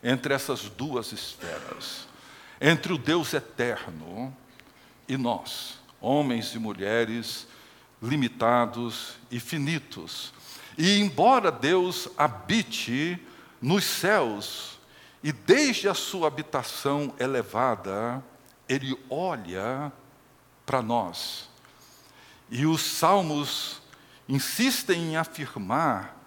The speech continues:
que ele se inclina para nós, e ele ouve, e ele se interessa pelo que nós temos a dizer, ou seja,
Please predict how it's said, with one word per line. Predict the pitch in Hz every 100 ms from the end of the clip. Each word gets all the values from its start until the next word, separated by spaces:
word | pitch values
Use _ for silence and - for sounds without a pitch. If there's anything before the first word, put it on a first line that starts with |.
| - - - -
que | - 123 143 147
ele | 139 165 160
se | - - 180 -
inclina | 165 160 - - 120 156 240 143 101 92
para | - 90
nós, | 90 87 85 - - - - _ - - - -
e | 127
ele | 170 196 - -
ouve, | - 165 202 127 104 - 82 73 - - _ - - -
e | - 123
ele | 175 185 196
se | - - - 180 190
interessa | 277 294 - 214 175 190 175 - - 101 95
pelo | - 131 127
que | -
nós | 123 107 165 139 -
temos | - 139 156 139 -
a | 131
dizer, | 127 117 127 139
ou | 143
seja, | 139 - 131 131 131 139